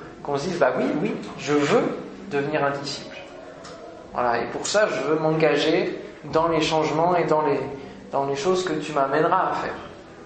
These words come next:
Et si vous êtes prêts à, à, à ce qu'on le fasse ensemble, en tout cas c'est mon but, hein, en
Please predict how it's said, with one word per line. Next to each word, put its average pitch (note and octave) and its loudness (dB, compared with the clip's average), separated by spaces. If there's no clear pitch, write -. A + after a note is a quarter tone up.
Et - -8
si D#3 -4
vous C#3 0
êtes C#3 4
prêts A3 4
à, D3 6
à, C3+ 2
à C#3 -2
ce - -6
qu'on D3 0
le C#3+ 0
fasse E3 2
ensemble, F#3 2
en - -16
tout - -8
cas C#3+ 4
c'est C#3 -2
mon C3+ -2
but, B3 -2
hein, D#3 2
en C3 0